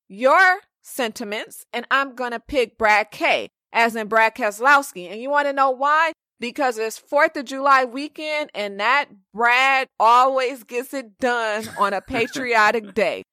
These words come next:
Speaker 1: So
Speaker 2: <laughs>
Speaker 1: Kevin Harvick is my pick to win, and Brad K, as in Brad Keselowski, is my alternative.
Speaker 2: All right, so you guys have heard it. You've heard my picks, you've heard Renee's,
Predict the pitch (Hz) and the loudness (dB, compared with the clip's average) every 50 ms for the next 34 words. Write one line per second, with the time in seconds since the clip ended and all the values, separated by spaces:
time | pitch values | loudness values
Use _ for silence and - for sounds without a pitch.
0 | _ _ _ _ - - - 302 277 247 233 233 226 226 - - - - 302 - | _ _ _ _ -18 -4 0 4 4 4 4 4 0 -2 -6 -10 -14 -14 -6 0
1 | 339 285 294 311 339 359 370 330 320 320 294 311 320 302 339 339 320 _ - 254 | 2 4 4 4 2 -4 -4 0 2 4 6 6 4 2 0 -4 -6 _ -4 -2
2 | 247 233 233 233 220 214 214 226 _ _ - 320 294 311 311 _ - - 294 269 | -2 -2 -2 0 0 0 0 -2 _ _ -6 -4 -4 -4 -6 _ -14 -10 -8 -6
3 | 233 220 208 214 220 240 269 294 320 349 370 381 381 403 - _ _ _ _ _ | -6 -6 -8 -10 -10 -8 -6 -6 -6 -6 -6 -8 -10 -12 -16 _ _ _ _ _
4 | _ _ _ _ _ - 220 233 220 214 208 196 180 190 220 247 262 269 269 277 | _ _ _ _ _ -4 -2 -2 0 -2 -4 -6 -8 -4 -2 2 4 4 4 4
5 | 277 262 262 - _ - - - 311 302 311 330 349 339 - - 233 233 233 226 | 4 2 0 -4 _ -12 -6 -4 -2 0 0 0 -2 -2 -2 -2 0 0 0 -2
6 | 233 220 214 190 226 233 233 240 - 277 254 226 208 208 226 233 254 285 - - | -6 -10 -6 -2 0 0 0 0 -2 -6 -8 -8 -4 0 2 2 2 2 0 -6
7 | - 294 269 - 233 233 214 202 214 214 220 220 - - - 220 220 208 208 - | -14 -16 -8 -6 -4 -4 -4 -6 -4 -2 0 0 0 2 2 2 2 2 0 -4
8 | - - - - - 320 359 403 415 392 381 349 - - - 339 330 320 285 226 | -10 -18 -10 -2 0 2 2 4 2 2 0 -2 -4 -6 -6 -2 2 4 4 4
9 | 190 131 76 - _ _ _ _ _ _ _ _ _ _ _ - 131 139 147 131 | 4 2 -2 -6 _ _ _ _ _ _ _ _ _ _ _ -4 0 0 0 0
10 | - - - - 165 156 143 123 104 101 101 104 113 135 165 175 160 165 165 165 | -2 -4 -6 -2 0 0 0 0 -4 -8 -14 -14 -12 -10 -8 -2 2 4 4 4
11 | 165 165 - 175 151 139 - 160 160 170 170 160 123 123 127 123 139 135 139 127 | 4 2 0 -4 -4 -2 0 0 0 0 -2 -6 -10 -10 -4 0 2 2 2 2
12 | 127 131 139 143 139 - 151 143 139 - - - - - - - 240 208 - 131 | 2 2 2 2 0 -2 -2 -2 -2 -4 -6 -12 -18 -16 -14 -14 -12 -6 -2 0
13 | 123 123 117 117 117 120 123 123 127 123 123 117 - - | 0 0 0 -2 -2 0 2 2 2 2 0 -4 -8 -12